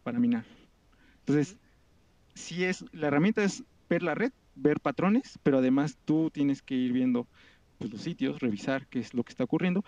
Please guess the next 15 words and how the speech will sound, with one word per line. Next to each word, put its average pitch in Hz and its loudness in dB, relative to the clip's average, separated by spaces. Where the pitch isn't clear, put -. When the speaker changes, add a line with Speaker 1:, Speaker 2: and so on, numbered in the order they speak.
Speaker 1:
Finalmente 185 4
se - -10
está 175 0
ejecutando 151 2
en 147 4
el 139 4
navegador, 147 0
entonces 135 0
también 127 2
puede, 127 -2
por 123 -2
ahí 120 0
puedes 117 -4
ver, 120 -4
este, 120 -16